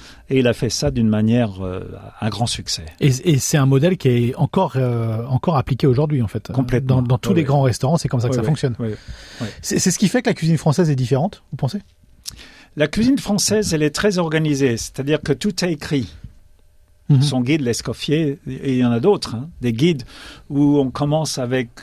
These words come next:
Speaker 1: du lait, euh, qu'on fait chauffer, on, on mélange du beurre avec de la farine, on met le lait là-dessus, ça fait une sauce blanche, on met du fromage, ça fait autre chose, on met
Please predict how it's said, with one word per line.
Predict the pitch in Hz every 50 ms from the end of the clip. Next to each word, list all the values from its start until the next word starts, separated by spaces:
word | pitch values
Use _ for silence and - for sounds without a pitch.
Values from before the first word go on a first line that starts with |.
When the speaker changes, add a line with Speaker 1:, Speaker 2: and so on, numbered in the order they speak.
| - _
Speaker 1:
du | 131 120 123
lait, | 117 120 127 143 170 196 202 214 226 226 - _ _ _ _ _ _ _ _ _
euh, | - 139 135 123 120 120 120 117
qu'on | 110 - 135 117
fait | - - 110
chauffer, | - - 135 120 - - - 156 165 170 165
on, | 156 143 127 123 127 131 139 - - - - - _
on | - 135 131
mélange | 139 143 143 139 135 120 107
du | 107 120 123
beurre | 117 117 135 135 131 127 120 113 - - - - - - - -
avec | - 120 110 117 117 107
de | 107
la | 110 110
farine, | - - 135 120 110 123 147 175 190 180 165 156 -
on | - 127
met | 120 120 120
le | 117
lait | 117 123 123
là-dessus, | 113 113 110 - - 147 139
ça | - - 123
fait | - - 120 117 113
une | 107 104
sauce | - - 107 101 101
blanche, | 113 117 131 139 151 151 117 - -
on | 120
met | 117 117 113
du | 107 104 110 101
fromage, | - - - - - 123 127 127 120 110 -
ça | - 110
fait | - - 110
autre | 107 110 -
chose, | - - 143 147 151 151 143 120 113
on | 117
met | 117 123 120 117 113 107